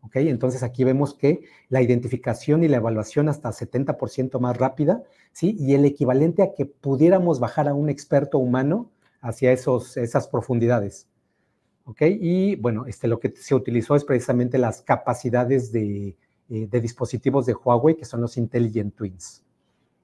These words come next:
Aquí tenemos otro ejemplo,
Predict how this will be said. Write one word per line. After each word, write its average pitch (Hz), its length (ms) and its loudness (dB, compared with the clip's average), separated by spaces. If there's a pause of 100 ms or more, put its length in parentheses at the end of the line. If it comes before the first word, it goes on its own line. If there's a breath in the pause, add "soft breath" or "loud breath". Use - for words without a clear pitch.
(1300)
Aquí 135 240 0
tenemos 151 340 4
otro 156 180 2
ejemplo, 160 560 2